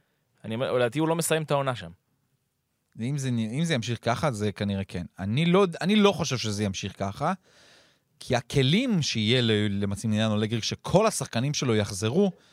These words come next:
Speaker 2: וכנראה מן הסתם זה יהיה אחרי המונדיאל, אז זאת אומרת באזור ינואר, יהיה לו שוב את, את דימר-, דימריה כבר חוזר, פוגבה, קיאזה,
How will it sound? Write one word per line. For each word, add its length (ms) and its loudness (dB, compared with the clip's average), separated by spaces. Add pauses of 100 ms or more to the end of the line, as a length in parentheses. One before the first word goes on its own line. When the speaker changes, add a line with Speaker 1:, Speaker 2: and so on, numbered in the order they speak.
(200)
Speaker 2:
וכנראה 460 0
מן 160 0
הסתם 280 -2
זה 140 -4
יהיה 200 2 (420)
אחרי 240 0
המונדיאל, 600 0 (380)
אז 60 -14
זאת 60 -16
אומרת 160 -2
באזור 300 -2
ינואר, 580 0 (960)
יהיה 180 4
לו 120 2
שוב 340 2
את, 160 -2
את 160 -2
דימר-, 340 0
דימריה 340 4
כבר 180 0
חוזר, 400 -2 (280)
פוגבה, 400 2
קיאזה, 540 0